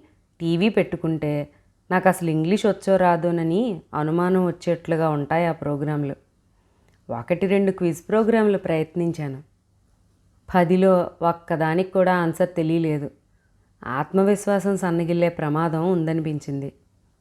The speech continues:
ఇక్కడ ప్రజలకి ప్రపంచం అంటే అమెరికా,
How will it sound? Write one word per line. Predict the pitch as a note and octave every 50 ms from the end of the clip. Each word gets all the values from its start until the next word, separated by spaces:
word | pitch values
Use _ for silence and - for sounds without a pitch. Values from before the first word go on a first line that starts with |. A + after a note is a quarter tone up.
| _ _ -
ఇక్కడ | F#3 F#3 - G3+ F#3+
ప్రజలకి | F3+ F#3 - D#3 D3 C#3 F3 F#3 G3 F#3+ - E3 D#3 D#3 D#3 - - _ -
ప్రపంచం | D#3+ D3+ C#3 C#3+ - D#3+ F3 E3 - G3
అంటే | F#3 E3+ D#3+ D3+ - D#3 D3+ D3 D3 - -
అమెరికా, | - C#3+ C#3+ D3 D#3 E3 D#3 - D3 -